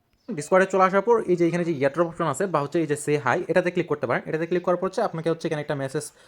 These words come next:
আহ, সেন্ড করতে হবে। তার আগে এই যে এখানে কমপ্লিট অপশন আছে, কমপ্লিটে একটা ক্লিক করবেন। কমপ্লিটে ক্লিক করার পর, আহ, একটু স্ক্রল করবেন, এই যে রুলসগুলো আছে একটু স্ক্রল করবেন। স্ক্রল করলে নিচে একটা টিক মার্ক চলে আসবে। আচ্ছা, আমি আপনাদেরকে দেখাচ্ছি, এই যে একটা টিক মার্ক, এখানে টিক মার্ক করবেন, then সাবমিটের উপর ক্লিক করলে আপনার হচ্ছে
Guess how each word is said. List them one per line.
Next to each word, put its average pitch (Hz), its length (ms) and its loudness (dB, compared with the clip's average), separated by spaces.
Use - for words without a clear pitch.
আহ, 135 60 -2
সেন্ড 175 220 -2
করতে 208 200 -2
হবে। 196 100 0
তার 175 120 2
আগে 165 100 0
এই 175 60 4
যে 160 80 -2
এখানে 147 160 -6
কমপ্লিট 151 280 0
অপশন 170 160 -2
আছে, 160 160 -6
কমপ্লিটে 156 280 -4
একটা 156 140 -4
ক্লিক 170 160 -6
করবেন। 180 240 -2
কমপ্লিটে 156 340 -4
ক্লিক 180 160 -4
করার 190 140 0
পর, 269 180 0
আহ, 117 140 -4
একটু 180 320 0
স্ক্রল 160 280 0
করবেন, 185 260 -2
এই 147 120 -8
যে 135 120 0
রুলসগুলো 147 360 0
আছে 180 120 0
একটু 220 180 -6
স্ক্রল 156 220 -4
করবেন। 180 240 -2
স্ক্রল 165 240 0
করলে 190 200 -2
নিচে 165 200 -4
একটা 156 160 -4
টিক - 200 -10
মার্ক 160 180 -6
চলে 165 120 0
আসবে। 139 220 -4
আচ্ছা, 120 140 -6
আমি 123 100 -4
আপনাদেরকে 135 260 -4
দেখাচ্ছি, 127 280 -2
এই - 80 -4
যে 147 80 0
একটা 139 140 -2
টিক 160 180 -8
মার্ক, 190 160 0
এখানে 147 200 -6
টিক 165 160 -8
মার্ক 175 140 -2
করবেন, 196 200 -2
then 165 140 0
সাবমিটের 143 360 -6
উপর 170 160 -4
ক্লিক 202 160 -6
করলে 180 180 -2
আপনার 131 200 -4
হচ্ছে 139 240 -6